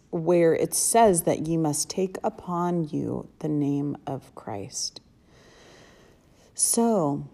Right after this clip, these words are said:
and in number six, "And whosoever taketh upon him my name and endureth to the end, and s-, the same shall be saved at the last day.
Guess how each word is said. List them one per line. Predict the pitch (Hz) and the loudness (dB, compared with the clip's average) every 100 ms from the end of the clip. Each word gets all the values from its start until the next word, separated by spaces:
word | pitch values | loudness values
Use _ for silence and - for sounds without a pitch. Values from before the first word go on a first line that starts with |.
| - _ _ _ _ _ _ _ _ _ - - | -20 _ _ _ _ _ _ _ _ _ -16 -2
and | 175 | 2
in | 170 | 4
number | 170 170 185 | 2 2 0
six, | 185 254 254 - | 2 0 0 -4
"And | 165 160 | -2 -2
whosoever | - 208 - 226 214 196 | -2 -2 0 0 0 -2
taketh | 190 175 185 185 | -2 -4 -4 -4
upon | 185 165 165 165 | -6 -6 -4 -2
him | 165 165 160 | -2 0 0
my | 165 180 | -2 -2
name | 175 165 165 | 0 0 0
and | 165 | -2
endureth | 160 156 160 165 - | -2 -2 -2 -2 -4
to | 185 | -4
the | 175 170 | -4 -2
end, | 156 156 156 - - | -2 -2 -4 -6 -4
and | 160 151 | -4 -2
s-, | - - - | -2 -4 -8
the | 160 | -6
same | - - 190 196 196 208 - - - _ - | -4 -2 0 0 0 -2 -6 -18 -20 _ -10
shall | - 175 | 0 2
be | 165 | 2
saved | 170 - 165 156 151 | -2 0 0 2 0
at | 156 | -4
the | 160 | -2
last | 156 156 151 - | -2 -2 -4 -4
day. | 165 160 165 | -4 -4 -8